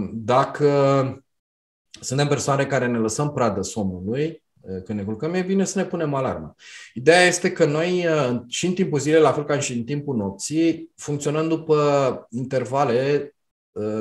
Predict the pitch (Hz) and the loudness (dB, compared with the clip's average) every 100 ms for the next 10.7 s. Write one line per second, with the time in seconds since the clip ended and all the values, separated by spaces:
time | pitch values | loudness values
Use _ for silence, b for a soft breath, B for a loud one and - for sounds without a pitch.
0 | 104 101 120 117 120 131 135 123 117 101 | -4 0 4 4 4 2 2 -2 -4 -4
1 | 110 104 101 92 85 - 95 98 107 113 | -4 -2 -4 -6 -8 -10 -8 -6 -6 -4
2 | 104 101 104 - 156 156 151 127 127 127 | -4 -4 -4 -4 -4 -2 0 0 -2 -4
3 | 104 104 98 98 104 98 117 147 135 123 | -4 -4 -4 -4 -6 -6 -4 -4 -2 0
4 | 101 95 123 160 B B B B - 139 | 0 0 -2 -4 B B B B -8 -4
5 | 143 156 175 175 156 156 151 143 139 135 | 0 0 0 -4 -2 4 4 6 4 4
6 | 131 123 120 113 - - - 147 160 156 | 6 6 6 2 -4 -14 -2 0 2 -2
7 | 123 120 - - 143 131 120 101 - - | -2 -4 -4 -4 -4 -2 -4 -6 -12 -16
8 | - 139 147 160 135 - 139 135 104 127 | -10 2 6 8 6 2 -2 -2 -2 -2
9 | 151 - 147 139 135 131 147 151 127 113 | -2 -4 -6 -6 -6 -6 -6 -6 -4 -2
10 | 120 117 90 - - - | -2 -2 -4 -8 -16 -18